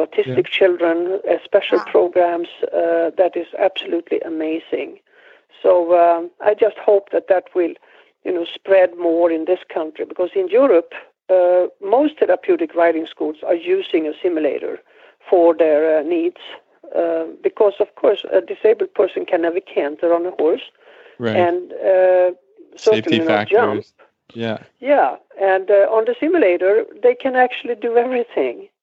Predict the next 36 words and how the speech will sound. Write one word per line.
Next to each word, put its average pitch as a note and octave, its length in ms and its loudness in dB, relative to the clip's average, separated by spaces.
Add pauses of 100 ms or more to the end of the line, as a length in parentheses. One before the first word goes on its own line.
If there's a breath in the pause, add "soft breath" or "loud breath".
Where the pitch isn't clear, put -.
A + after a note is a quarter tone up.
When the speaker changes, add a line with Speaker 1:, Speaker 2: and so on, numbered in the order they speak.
(220)
Speaker 1:
uh, G#3+ 60 -2
you G3+ 180 2
know, F#3 160 0
because G#3 400 2
Speaker 3:
Yeah. G#3+ 120 -6 (140)
Speaker 1:
I A3 40 2
can A#3+ 200 -2
help G3 240 0
them E3+ 220 -2
to F3 80 -8
steer, D#3+ 400 -2 (120)
and F3+ 140 -4
I F#3 140 0
can G#3 200 -8
help F#3+ 280 -2
them F3 180 -2 (120)
to, F#3+ 80 2 (260)
uh, E3+ 140 0 (100)
we G3+ 80 0
can G3 180 0
hold F3 340 0
them, F3 260 2 (500 soft breath)
and, F3 400 -4
uh, F#3 320 4 (140)
it's, G3 420 -2
um, G3 380 4 (240)
it's - 220 -10
a G#3+ 60 0
very, G#3 400 4
very, F3+ 300 2 (140)
very E3 220 2
positive E3 680 -4 (640 soft breath)
experience, E3 720 0 (400)
uh, D3 240 2 (140)
for, D#3 320 2
uh, C3+ 180 0